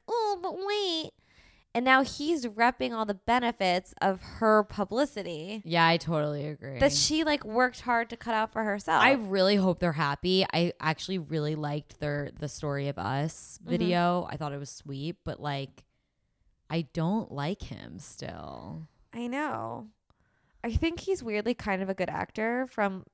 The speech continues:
Speaker 1: those recaps that, uh, Dean, Nick, and him do. I'm
Speaker 2: Yeah.
Speaker 1: like, Jared's, like, sort of, like, a sleeper good actor, but, like, I don't, I just think he's, like, sort of a little, like, bitchy weasel.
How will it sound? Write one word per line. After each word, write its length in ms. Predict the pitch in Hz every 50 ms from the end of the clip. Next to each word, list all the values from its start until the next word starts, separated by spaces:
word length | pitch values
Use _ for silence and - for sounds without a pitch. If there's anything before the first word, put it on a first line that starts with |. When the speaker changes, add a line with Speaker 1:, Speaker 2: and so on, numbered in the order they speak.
| _ -
Speaker 1:
those 220 | 190 185 175 -
recaps 520 | - 180 185 180 226 220 220 220 - - -
that, 380 | 233 208 202 - - - - _ _ - -
uh, 380 | - 185 180 180 175 - 76 - - _ 214 196 175
Dean, 440 | 202 196 185 180 185 185 196 185 - - 180
Nick, 240 | 180 175 185 - -
and 140 | - 220 220
him 180 | 240 240 247
do. 220 | 240 262 269 285 302
I'm 140 | 269 214 190
Speaker 2:
Yeah. 140 | 156 147 143
Speaker 1:
like, 80 | 143 170
Jared's, 300 | 202 214 262 302 - 359
like, 160 | 359 - - -
sort 360 | - - - - 208 202 202
of, 80 | 196
like, 160 | 196 190 185 185
a 40 |
sleeper 380 | 180 - - 175 170 - - 175
good 140 | 165 170 160
actor, 560 | 160 160 165 - - - 196 208 220 233 226 - - - - _ _ _ -
but, 180 | - - - -
like, 240 | 196 190 - - _ _
I 160 | - 190 196 170 _ -
don't, 360 | - 196 190 214 233 240 - - _ -
I 100 | 196 208
just 300 | 190 - - 226 240 -
think 180 | 320 294 285 -
he's, 160 | - 320 -
like, 140 | 254 - -
sort 300 | - - 208 196 190 214
of 80 | 226 247
a 20 |
little, 460 | 226 196 185 180 180 190 202 214 214
like, 180 | 214 202 202 202 _ _ _ _ _ _ _ _ _ _ -
bitchy 400 | 185 180 - - - 220 226 226
weasel. 640 | 214 220 269 311 - - 76 87 - - 262 247